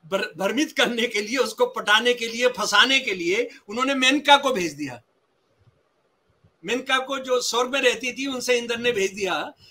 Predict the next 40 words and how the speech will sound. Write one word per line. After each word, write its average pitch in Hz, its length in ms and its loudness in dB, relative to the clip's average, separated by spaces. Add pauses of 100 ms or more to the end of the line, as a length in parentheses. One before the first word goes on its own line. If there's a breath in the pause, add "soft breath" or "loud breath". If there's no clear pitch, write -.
(300 soft breath)
और 240 160 2
इन्होंने 269 280 -2
उनको 277 280 -2
फंसा 180 340 -4
दिया। 139 300 -10 (1120)
और 196 220 0
एक 202 340 -2
दिन 262 160 -6
क्या 233 240 0
था, 240 140 0
हवा 214 280 4
तेज 233 320 -4
चली 233 240 -4
तो 240 140 0
उनके 226 280 -6
नीचे 220 240 -6
के 220 140 -6
कपड़े 214 340 -8
उड़ 202 180 0
गए 226 160 -2
और 220 100 -2
उसको 214 240 -6
पता 202 260 -4
लग 196 200 -4
गया 208 160 -2
कि 208 180 -14
ये 190 180 -4
तो 185 140 -14
औरत 190 440 -2
है, 214 60 -6
और 196 100 -6
उसके 185 260 -8
बाद 180 200 -2
उन्होंने 180 480 -6 (380 soft breath)
उसके 170 260 -8
साथ 175 520 0
हम 175 140 -6
बिस्तरी 226 380 -2
कर 285 140 2
ली 311 320 0